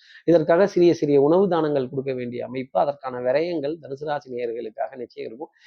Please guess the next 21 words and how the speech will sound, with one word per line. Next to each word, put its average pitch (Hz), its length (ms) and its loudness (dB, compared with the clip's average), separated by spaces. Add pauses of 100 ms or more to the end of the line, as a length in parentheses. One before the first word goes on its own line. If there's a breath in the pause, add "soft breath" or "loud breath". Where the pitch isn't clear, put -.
(180 soft breath)
யாராவது 160 280 6
ஒருத்தர்கிட்டயாவது 160 920 4
கண்டிப்பா 143 440 -2
இன்னைக்கு 135 320 -2
இந்த 175 200 0 (140)
புலம்பல் 165 420 4
அப்படிங்கிறது 131 520 -6
கண்டிப்பா 123 340 -6
இருக்கும். 131 300 -8 (300)
கொஞ்சம் 135 240 2
புலம்பிக்கங்க. 143 540 2
சந்திரனே 135 420 -2
புலம்புறார். 147 440 0
ஆனா 156 300 0 (240 soft breath)
மாலை 139 380 2
நேரத்துக்கு 127 400 0
அப்புறம் 120 360 -6
ஒரு 113 280 -4
தெளிவும் 165 380 2
தைரியமும் 131 500 0
பிறக்கும். - 340 -18